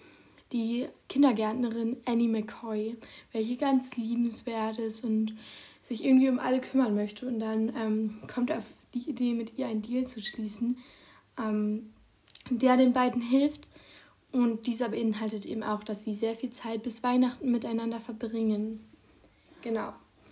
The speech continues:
Das Buch habe ich tatsächlich wegen dem Cover gekauft, möchte ich vorweg sagen, denn das ist auch eine lustige Story. Ich stand da so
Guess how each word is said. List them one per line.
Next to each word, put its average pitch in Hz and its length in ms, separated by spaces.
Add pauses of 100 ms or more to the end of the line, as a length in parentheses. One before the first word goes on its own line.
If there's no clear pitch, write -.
(340)
Das 240 180
Buch 285 240
habe 262 120
ich 247 60
tatsächlich 240 640
wegen 226 120
dem 214 140
Cover 220 300
gekauft, 208 560
möchte 233 240
ich 202 100
vorweg 214 380
sagen, 208 640
denn 240 360 (380)
das 220 120
ist - 80
auch 233 140
eine 226 120
lustige 220 280
Story. 226 380
Ich 220 140
stand 226 320
da 220 80
so 226 300